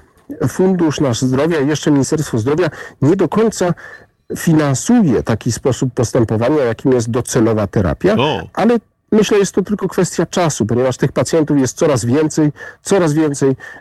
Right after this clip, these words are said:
Speaker 1: więc myślę, że to jest kwestia czasu, jak taka terapia będzie rozpoznana.
Speaker 2: Ale panie docencie, wszystko państwo już opanowali, są państwo w czołówce europejskiej, a również światowej. E, no to w takim razie,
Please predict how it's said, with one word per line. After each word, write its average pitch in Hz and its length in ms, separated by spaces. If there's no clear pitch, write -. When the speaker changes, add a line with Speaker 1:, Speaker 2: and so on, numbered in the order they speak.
Speaker 1:
więc 135 400
myślę, 180 280
że 143 80
to 151 60
jest 135 120
kwestia 143 360
czasu, 135 340
jak 120 160
taka 113 340
terapia 113 380
będzie 101 280
rozpoznana. 92 560
Speaker 2:
Ale 131 280
panie 170 520
docencie, 123 440
wszystko 180 400
państwo 139 340
już 101 160
opanowali, 101 640
są 180 200
państwo 123 380
w - 40
czołówce 113 500
europejskiej, 98 760
a 82 220
również 90 360
światowej. 147 640
E, - 40
no 127 180
to 170 120
w 143 40
takim 151 300
razie, 147 220